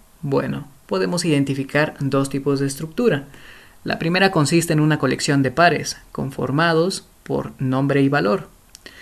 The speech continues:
La segunda consiste en una lista ordenada de valores. A la primera estructura también se le suele conocer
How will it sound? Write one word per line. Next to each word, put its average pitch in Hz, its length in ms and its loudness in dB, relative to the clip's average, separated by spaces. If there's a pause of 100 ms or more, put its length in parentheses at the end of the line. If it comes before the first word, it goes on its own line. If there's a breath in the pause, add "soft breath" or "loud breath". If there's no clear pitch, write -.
(580 loud breath)
La 147 160 -2
segunda 170 640 2
consiste 135 400 -2
en 139 80 0
una 143 200 2
lista 190 520 -2
ordenada 135 580 0
de 139 140 -2
valores. - 600 -8 (3250 soft breath)
A - 80 2
la 147 140 6
primera 151 260 6
estructura 196 580 4
también 139 280 4
se 143 100 0
le 131 80 4
suele 139 240 2
conocer 143 540 0